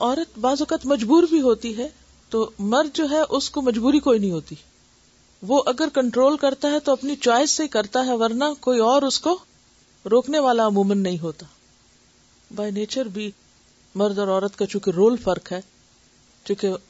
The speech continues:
مردوں کے لیے چیلنجز باہر کے بہت زیادہ ہیں، تو ان سے جو role ایکسپیکٹڈ ہے، وہ مختلف ہے عورتوں کی نسبت۔ یہ کہتی ہیں کہ ایک بچی جو خود خاموش طبع تھی، تو شوہر بہت غصہ کرتا تھا،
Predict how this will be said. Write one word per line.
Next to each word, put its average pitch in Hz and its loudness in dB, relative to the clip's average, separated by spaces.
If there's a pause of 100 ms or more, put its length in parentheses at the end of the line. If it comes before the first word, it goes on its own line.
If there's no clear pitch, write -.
(420)
مردوں 185 -2
کے 220 -2
لیے 196 -4 (600)
چیلنجز 226 0
باہر 202 -4
کے 196 -6
بہت 180 -4
زیادہ 175 0
ہیں، 185 -8 (640)
تو 196 -2
ان 254 -2
سے 269 -4
جو 220 0
role 214 4
ایکسپیکٹڈ 208 -2
ہے، 185 -2
وہ 175 -4 (180)
مختلف 202 0
ہے 185 -2
عورتوں 175 -4
کی 175 -8
نسبت۔ 160 -8 (1600)
یہ 190 -10
کہتی 214 -4
ہیں 277 -4
کہ 247 -6
ایک 233 -2
بچی 208 -2
جو 226 -2
خود 247 0
خاموش 220 0
طبع 208 0
تھی، 226 -6
تو 240 -10
شوہر 269 0
بہت 285 2
غصہ 269 -2
کرتا 240 -4
تھا، 247 -12